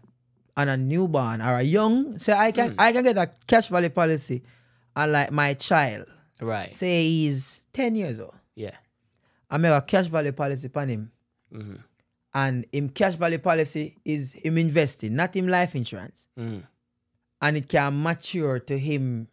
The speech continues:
Speaker 1: having, 'cause it's a loan him can take out, right?
Speaker 2: Yeah, but you want kinda sti-, all right, so again, again.
Speaker 1: Meanwhile, my son can get some money after twenty
Speaker 2: Again,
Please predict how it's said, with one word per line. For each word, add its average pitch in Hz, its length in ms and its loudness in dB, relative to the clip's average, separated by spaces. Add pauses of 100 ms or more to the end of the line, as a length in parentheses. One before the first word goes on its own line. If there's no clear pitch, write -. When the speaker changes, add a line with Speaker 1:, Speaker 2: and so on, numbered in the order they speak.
(1300)
Speaker 1:
having, 135 560 0 (100)
'cause 170 260 4
it's 175 80 4
a 175 40 4
loan 220 240 4
him 196 260 2
can 160 200 0
take 147 160 -2
out, 127 120 0
right? 175 260 0 (140)
Speaker 2:
Yeah, 143 180 0
but 117 200 -2
you 127 120 -2
want 123 260 -2
kinda 110 300 -8
sti-, - 460 -10
all 131 100 0
right, 98 260 -6
so 123 380 -2 (840)
again, 120 460 -4 (260)
again. 101 400 -6
Speaker 1:
Meanwhile, 180 300 -2
my 170 220 0
son 160 280 -4
can 160 220 -2
get 160 160 -2
some 135 180 -4
money 143 200 -2
after 123 260 -4
twenty 123 360 -6
Speaker 2:
Again, 135 200 0